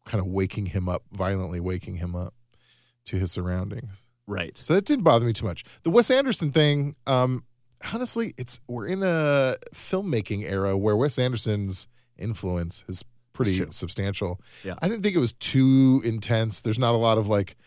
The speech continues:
Speaker 1: uh, title cards and, like, symmetrical shots. I mean, it wasn't too intensely his style. I do totally understand the comparison, but it wa-, didn't really distract me too much.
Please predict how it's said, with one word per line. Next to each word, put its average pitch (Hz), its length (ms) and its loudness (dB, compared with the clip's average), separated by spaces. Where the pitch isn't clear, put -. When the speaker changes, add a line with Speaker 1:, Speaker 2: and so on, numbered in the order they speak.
Speaker 1:
uh, 90 200 -4
title 120 280 2
cards 107 680 4
and, 107 240 -4
like, 90 180 -4
symmetrical 98 520 -4
shots. 95 840 0
I 107 40 -6
mean, 110 120 0
it 127 60 2
wasn't 147 280 2
too 127 260 2
intensely 139 500 0
his 139 140 2
style. 135 340 2
I 104 100 -4
do 131 280 2
totally 120 400 0
understand 104 420 -2
the 95 40 -4
comparison, 101 680 -4
but 110 100 -2
it - 40 0
wa-, 113 180 2
didn't 92 220 -6
really 82 160 -6
distract 87 420 -10
me - 80 -16
too - 160 -20
much. 104 240 -20